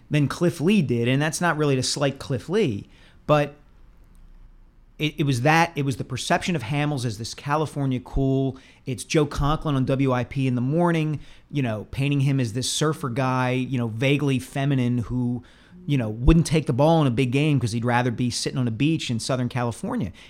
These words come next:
And it belied the fact that the guy made at least thirty starts, what, six or seven straight years,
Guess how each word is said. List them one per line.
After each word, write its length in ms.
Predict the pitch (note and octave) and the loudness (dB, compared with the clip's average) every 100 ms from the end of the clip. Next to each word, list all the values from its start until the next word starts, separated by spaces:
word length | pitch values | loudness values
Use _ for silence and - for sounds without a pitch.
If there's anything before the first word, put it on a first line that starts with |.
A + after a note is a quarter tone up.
| - | -10
And 80 | D#3+ | -6
it 100 | D3+ | -4
belied 400 | D#3+ D3 F3 A#3 | -2 2 4 4
the 80 | F#3+ | 2
fact 280 | - C3 D3 | 0 -4 -4
that 100 | D#3 | -4
the 60 | |
guy 180 | D3 D#3+ | -2 0
made 160 | F3 D3 | 0 0
at 80 | C#3+ | -2
least 240 | F#3 - | -4 -4
thirty 220 | D#3 D3 | -4 -2
starts, 420 | C3+ - A#2+ B2+ | -4 -4 -4 -4
what, 200 | A#2+ F#2+ | -8 -10
six 280 | - - - | -8 -8 -8
or 40 | D3 | -8
seven 280 | D#3 C#3+ | -6 -4
straight 300 | D3 - B2 | -6 -4 -4
years, 320 | F#2+ F#2 A#2+ | -4 -6 -8